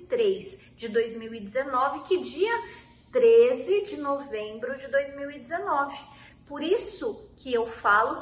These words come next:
que essa data é um marco. As pessoas que completaram os requisitos até o dia doze de novembro, um dia antes da reforma da Previdência,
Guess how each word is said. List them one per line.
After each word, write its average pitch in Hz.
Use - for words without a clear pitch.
que 277
essa 240
data 226
é 311
um 403
marco. 269
As -
pessoas 277
que 370
completaram 349
os -
requisitos 214
até 214
o 220
dia 202
doze 240
de 208
novembro, 214
um 202
dia 247
antes 262
da 214
reforma 180
da 170
Previdência, 226